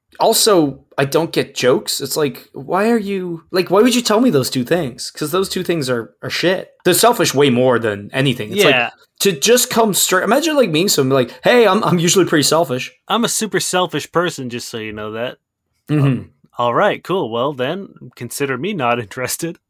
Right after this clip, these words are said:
Speaker 1: Yeah. "Hi, uh, welcome to Fuck Buddies. I'm Niall. I'm very selfish."
Speaker 2: Yeah, I'm gonna give this a two.
Speaker 1: Yeah, it's a two.
Speaker 2: This is Edward, twenty-seven.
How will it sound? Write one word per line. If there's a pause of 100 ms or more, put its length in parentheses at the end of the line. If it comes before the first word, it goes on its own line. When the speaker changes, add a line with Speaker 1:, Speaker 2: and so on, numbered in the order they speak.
Speaker 1:
Yeah. (300)
"Hi,
uh,
welcome
to
Fuck
Buddies.
I'm
Niall.
I'm
very
selfish." (600)
Speaker 2:
Yeah,
I'm
gonna
give
this
a
two. (260)
Speaker 1:
Yeah,
it's
a
two. (200)
Speaker 2:
This
is
Edward, (500)
twenty-seven.